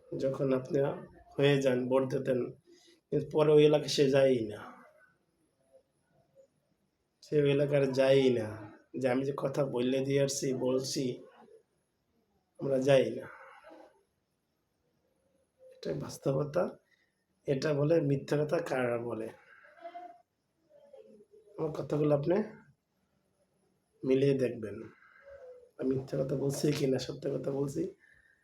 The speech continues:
সেটা আপনারা মিলিয়ে দেখবেন, বাস্তব কি না। যদি বাস্তব হয়ে থাকে,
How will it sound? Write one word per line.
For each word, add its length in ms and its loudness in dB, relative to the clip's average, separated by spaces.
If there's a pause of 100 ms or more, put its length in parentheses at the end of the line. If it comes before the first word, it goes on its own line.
(440)
সেটা 320 -6
আপনারা 280 -6
মিলিয়ে 280 0
দেখবেন, 400 -12 (520)
বাস্তব 360 -8
কি 80 -10
না। 120 -12 (2000)
যদি 140 -6
বাস্তব 320 -6
হয়ে 160 0
থাকে, 280 0